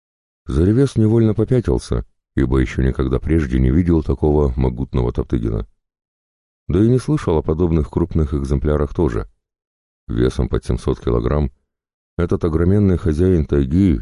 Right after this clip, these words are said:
с преимущественно коричневым окрасом, но рыжеватой холкой, да необычными для Мишки пронзительными глазами сапфирового цвета, неизгладимо впечатлял своей первобытной звериной мощью.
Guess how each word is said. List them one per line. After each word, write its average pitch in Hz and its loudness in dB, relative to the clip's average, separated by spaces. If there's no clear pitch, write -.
с - -20
преимущественно 64 0
коричневым 64 -2
окрасом, 60 -2
но 87 2
рыжеватой 98 0
холкой, 64 -2
да 64 -2
необычными 64 0
для 62 0
Мишки 69 -2
пронзительными 71 0
глазами 67 0
сапфирового 64 -2
цвета, 67 -2
неизгладимо 101 2
впечатлял 101 -2
своей 82 0
первобытной 67 -2
звериной 67 0
мощью. 64 -2